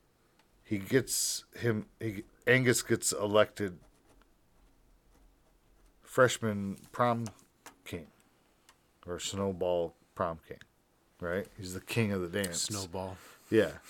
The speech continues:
Speaker 1: whatever
Speaker 2: The
Speaker 1: it was
Speaker 2: Sadie
Speaker 1: called.
Speaker 2: Hawkins.
Speaker 1: Yeah, it was one of the
Speaker 2: Stupid
Speaker 1: so
Speaker 2: shit.
Speaker 1: sh-, so his crush, the popular girl, is the, the queen, and here Bethune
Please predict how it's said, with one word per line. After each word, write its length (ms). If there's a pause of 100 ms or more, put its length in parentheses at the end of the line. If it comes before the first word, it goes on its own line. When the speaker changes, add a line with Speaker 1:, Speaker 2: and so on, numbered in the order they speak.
Speaker 1:
whatever 420
Speaker 2:
The 40
Speaker 1:
it 40
was 140
Speaker 2:
Sadie 140
Speaker 1:
called. 320
Speaker 2:
Hawkins. 340
Speaker 1:
Yeah, 320
it 120
was 220
one 140
of 120
the 60 (520)
Speaker 2:
Stupid 640
Speaker 1:
so 280
Speaker 2:
shit. 260
Speaker 1:
sh-, 20
so 480 (180)
his 240
crush, 720 (140)
the 280
popular 500
girl, 560
is 640
the, 120 (520)
the 100
queen, 500 (840)
and 360
here 520 (1500)
Bethune 760